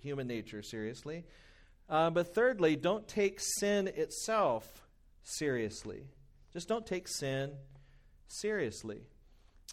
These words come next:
Um, first, uh, let me see, do we have First Corinthians? I don't, yeah, there it is.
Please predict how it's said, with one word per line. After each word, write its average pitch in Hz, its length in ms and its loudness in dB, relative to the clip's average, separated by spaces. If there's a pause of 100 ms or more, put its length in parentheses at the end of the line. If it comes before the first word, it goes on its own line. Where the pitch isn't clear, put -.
(140)
Um, 143 480 2 (1200)
first, 180 360 -2
uh, 135 280 2
let 127 80 -6
me 139 80 -6
see, 139 140 -6
do 139 100 -6
we 151 80 0
have 147 160 -4 (880)
First 147 500 -10 (140)
Corinthians? 139 1120 -14
I 131 60 -12
don't, 127 160 -14 (120)
yeah, 110 120 -6
there 101 140 -6
it 82 80 -8
is. - 160 -20